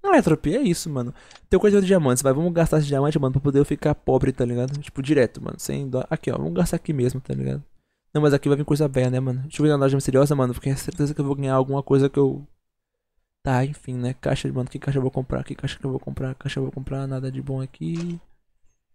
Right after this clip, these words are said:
Ah, tem essa aqui, mano. Caixa super mulher.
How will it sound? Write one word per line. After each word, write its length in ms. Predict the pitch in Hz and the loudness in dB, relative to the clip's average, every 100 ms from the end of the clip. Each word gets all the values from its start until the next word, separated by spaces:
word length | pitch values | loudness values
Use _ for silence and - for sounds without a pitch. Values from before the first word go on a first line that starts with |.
| _ _ _ _ | _ _ _ _
Ah, 920 | 147 147 151 151 151 151 151 151 147 147 | -2 2 2 4 4 2 2 2 0 -2
tem 100 | 151 | -2
essa 180 | 156 196 | -2 -2
aqui, 240 | - - 139 | -8 -2 0
mano. 280 | 131 127 135 - _ _ _ _ | 0 -2 -6 -12 _ _ _ _
Caixa 680 | 147 151 160 160 170 165 160 | 2 4 4 2 0 2 0
super 680 | - - - - 151 160 156 | -2 -12 -10 -10 -2 0 0
mulher. 560 | 156 139 135 143 147 | -4 -4 -4 -4 -8